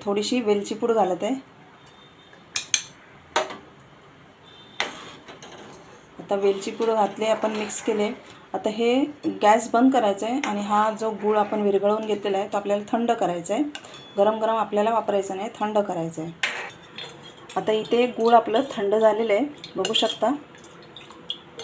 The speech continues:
आपण गूळ विरघळवून घेतलेलं आहे, थंड झालेलं आहे.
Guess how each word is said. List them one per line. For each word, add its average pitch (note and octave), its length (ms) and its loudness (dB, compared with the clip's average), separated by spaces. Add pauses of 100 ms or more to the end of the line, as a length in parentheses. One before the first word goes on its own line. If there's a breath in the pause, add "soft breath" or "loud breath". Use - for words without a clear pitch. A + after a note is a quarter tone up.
(420)
आपण G3+ 280 -4
गूळ A3 180 4
विरघळवून G#3+ 500 4
घेतलेलं G3+ 300 2
आहे, - 200 -2
थंड G3 160 2
झालेलं G3 380 4
आहे. B3+ 280 -2